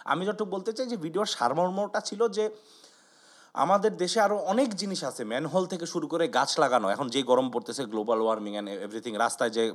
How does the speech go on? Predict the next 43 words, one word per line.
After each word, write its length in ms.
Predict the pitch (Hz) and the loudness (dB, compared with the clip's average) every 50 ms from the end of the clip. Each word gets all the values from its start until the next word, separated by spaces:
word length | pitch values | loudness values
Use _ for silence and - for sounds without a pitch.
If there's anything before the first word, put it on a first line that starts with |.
| - - | -4 -6
খুরাখুরি 480 | - 131 123 117 110 - 120 110 101 | 0 2 2 2 2 2 -2 -4 -2
হয়, 200 | 101 110 110 95 - - - - - - - - | -2 -2 -2 -2 -4 -8 -16 -20 -20 -16 -6 -2
অনেক 280 | 170 214 254 262 254 - | 0 2 2 2 0 -4
কিছুতে 300 | 220 196 - 208 190 226 | -10 -10 -6 -4 -2 -2
আমরা 160 | 196 202 202 | 0 0 -2
ফোকাস 440 | 190 - - 151 - 170 170 - - - | -2 -2 -6 -6 -6 -6 -6 -6 -6 -6
আনতে 320 | 160 165 180 175 190 180 | -4 -4 -4 -6 -6 -4
পারি, 300 | - 160 110 95 87 - - _ _ _ _ _ _ _ _ _ - | -2 -2 -2 -2 -6 -14 -18 _ _ _ _ _ _ _ _ _ -4
অনেক 180 | 147 180 202 165 127 | -2 -2 -2 -2 -4
ভালো 280 | - - 147 170 185 180 | -2 0 2 2 4 2
ডেভেলপমেন্টের 640 | 147 151 143 156 160 160 160 160 160 160 151 143 | 2 0 0 0 0 0 0 -4 -8 -8 -8 -4
কাজে 260 | 139 135 127 117 123 | -2 -4 -2 -2 -4
এই 140 | 107 110 110 104 95 | -6 -6 -8 -6 -4
গেম 240 | 107 127 151 156 147 | -2 -2 0 0 0
ব্যান 200 | 139 131 117 113 | 0 0 0 0
করা 200 | 101 104 95 95 | -2 -2 -2 -2
থেকে। 280 | 92 - 95 - - - | -4 -6 -10 -12 -12 -12
এখন 220 | 90 - 147 - | -10 -8 -8 -6
অনেকেরই 460 | 101 113 135 156 151 156 180 170 165 | -6 -6 -6 -6 -6 -6 -6 -6 -4
যেটা 320 | 147 147 139 151 147 139 - - - - - - _ _ | -4 -2 0 2 4 2 2 0 -4 -20 -20 -20 _ _
পপুলার 400 | - 135 131 - 156 175 165 151 | -2 -2 -2 2 4 4 6 6
ওপিনিয়ন 420 | 147 143 143 143 135 131 123 123 120 | 4 2 0 -2 -4 -4 -4 -4 -4
যে 80 | 120 | -4
এইসব 280 | 120 - - 131 101 101 | -4 -4 -6 -8 -6 -6
গেম 200 | 104 110 110 107 104 | -6 -6 -6 -4 -2
হারাম 380 | 104 104 101 101 98 98 98 92 | 0 2 2 4 2 2 0 -2
বা 100 | 98 95 | -4 -6
এইসব 260 | 95 - 113 90 101 | -4 -6 -8 -10 -10
গেম 140 | 104 98 98 | -10 -10 -10
খেলে 320 | - 104 98 95 95 95 | -10 -10 -6 -4 -4 -4
মানুষ, 360 | 92 87 87 87 - - - | -4 -4 -6 -8 -10 -14 -12
অ, 160 | - - 90 - - - | -10 -10 -12 -12 -12 -12
আ, 120 | - 85 85 85 92 87 92 90 87 87 | -12 -12 -12 -12 -12 -12 -10 -10 -10 -10
বিগড়ে 280 | 117 123 123 123 117 | -10 -8 -6 -6 -4
যাচ্ছে। 360 | 95 95 - - - 95 82 - - - - - - | -4 -4 -6 -6 -8 -12 -12 -12 -16 -20 -20 -10 -6
একদিকে 400 | 139 143 143 143 151 180 180 190 | -6 -6 -6 -6 -6 -4 -2 -2
বলতেছে 360 | 170 180 170 185 175 - 196 | -2 -4 -4 -4 -6 -4 -4
এইসব 320 | 175 - 196 165 135 113 | -4 -4 -4 -6 -6 -4
গেম 200 | 113 139 156 165 | -4 -4 -4 -4
খেলে 200 | 160 - 180 185 | -4 -4 -4 -4
মানুষ 280 | 175 175 175 180 165 156 | -2 -2 -4 -4 -6 -6
বিগড়ে 320 | 156 175 156 160 175 170 | -6 -6 -4 -4 -4 -2
যাচ্ছে, 360 | 165 170 165 - - 190 196 | -2 -4 -6 -6 -8 -8 -8